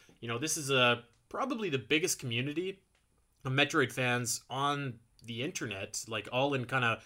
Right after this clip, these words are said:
one Discord. So, uh, yeah, come hang out with us. It's a, it's a cool place. We've got our own text channel,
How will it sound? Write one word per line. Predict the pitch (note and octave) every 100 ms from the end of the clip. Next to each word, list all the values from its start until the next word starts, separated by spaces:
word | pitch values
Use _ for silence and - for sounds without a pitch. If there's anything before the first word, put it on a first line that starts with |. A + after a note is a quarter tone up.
| - -
one | A#2 C#3+ C3
Discord. | D#3+ - A#2 G#2+ G2+
So, | A2+ G#2+ - - _
uh, | - D#3 D#3
yeah, | C#4
come | - G#3+
hang | A3+ A3
out | A3+
with | G3
us. | A2 -
It's | B2 -
a, | D3 C#3+ C3+ - _
it's | -
a |
cool | D3 A#3+ A#3
place. | G3 G3 G3
We've | C#3
got | D#3
our | E3+
own | F3
text | E3+ D#3+
channel, | - E3 D#3 D#3 D#3